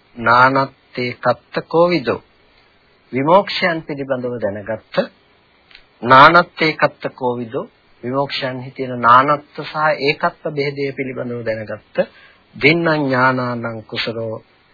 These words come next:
ඥාන දෙකක කුසල භාවයට පත් කරගත්ත පුද්ගලයෙක් ඉන්නවා නම් ඒ කියන්නේ දර්ශන සංඛ්‍යාත සහ භාවනා සංඛ්‍යාත. දැක්ක යුත්තේ කුමන ධර්මයන්ද? භාවනා සංඛ්‍යාත ඥානය මොකද්ද? දර්ශන සංඛ්‍යාත ඥානය සහ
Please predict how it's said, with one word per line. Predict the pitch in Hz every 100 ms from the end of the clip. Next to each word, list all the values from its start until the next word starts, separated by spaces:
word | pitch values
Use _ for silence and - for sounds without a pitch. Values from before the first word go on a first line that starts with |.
| -
ඥාන | 107 120 143 151
දෙකක | 123 117 - 135 135
කුසල | 127 - 135
භාවයට | 127 127 123 120 117 -
පත් | - 98
කරගත්ත | - 113 117 123 - _ 123 110 _
පුද්ගලයෙක් | - 113 101 120 117 107 _
ඉන්නවා | - 120 113 101
නම් | 98 127 254 _ - - - - _ _
ඒ | -
කියන්නේ | 110 123 120 120 117 107 -
දර්ශන | 101 107 107 123 123
සංඛ්‍යාත | 120 117 117 123 120 117
සහ | 131 - 143
භාවනා | 120 101 110 123 123
සංඛ්‍යාත. | 110 98 95 - - - _ - - _ 110
දැක්ක | 107 113 -
යුත්තේ | 135 131 131 131
කුමන | 131 131
ධර්මයන්ද? | 127 127 131 131 139 139
භාවනා | 120 101 113 123 131 131
සංඛ්‍යාත | - 135 131 143 135 131
ඥානය | 131 131 127 131 131 - _
මොකද්ද? | - 120 104 87 - _ _ _ _
දර්ශන | 110 110 - 143
සංඛ්‍යාත | 135 139 135 143 135
ඥානය | 139 139 135 135
සහ | 131